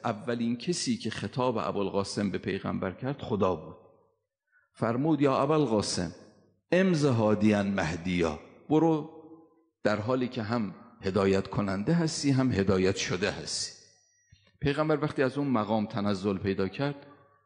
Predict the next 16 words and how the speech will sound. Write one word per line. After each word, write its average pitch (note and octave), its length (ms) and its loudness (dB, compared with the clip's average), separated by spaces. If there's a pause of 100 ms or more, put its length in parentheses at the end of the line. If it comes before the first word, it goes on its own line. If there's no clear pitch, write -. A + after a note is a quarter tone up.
(220)
به A#2+ 100 0
جبرئیل G#2+ 540 2
برخورد G2 440 -2
کرد. F2 200 -6
جبرئیل A#2+ 360 -2
پرسید B2 380 -10
که - 80 -8
«یا B2 80 0
رسول A#2+ 320 -4
الله، G2 180 0
بین B2 260 -2
شما A2+ 420 0
و A2+ 40 0
خدا G#2+ 340 -2
چی A#2 240 -4
گذشت؟» F2 540 -6